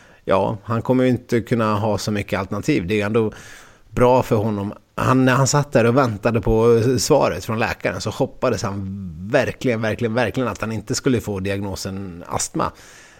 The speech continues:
Eh, så det var lite av en besvikelse när han fick höra det, men, eh, det var väl egentligen inte helt oväntat heller, för som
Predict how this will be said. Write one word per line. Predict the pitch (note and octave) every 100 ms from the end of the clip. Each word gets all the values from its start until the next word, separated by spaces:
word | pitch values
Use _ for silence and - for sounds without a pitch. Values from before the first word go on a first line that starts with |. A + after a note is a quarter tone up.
| _ -
Eh, | G#2+ G#2
så | F#2+ A2+
det | A2+
var | C3
lite | B2 A2
av | A2+
en | A2+
besvikelse | - G3 F#3+ D3+ D3
när |
han | B2+
fick | A2+ A2
höra | A#2+ A2+
det, | A#2 A#2
men, | A#2+ A#2+ A2+
eh, | A2 A2 G#2+ G#2 G2 F#2+ G2+ F#2+ - _ _ B2+
det | A#2+
var | A#2 A2+ G#2+
väl | G2+ G#2 G2+
egentligen | G#2+ G2 G#2+ G#2+
inte | A2 -
helt | A#2 A2 A#2+
oväntat | A2 B2+ G#2 A#2
heller, | F#2+
för | A2+ G#2+ G2+
som | - G#2 G#2 G#2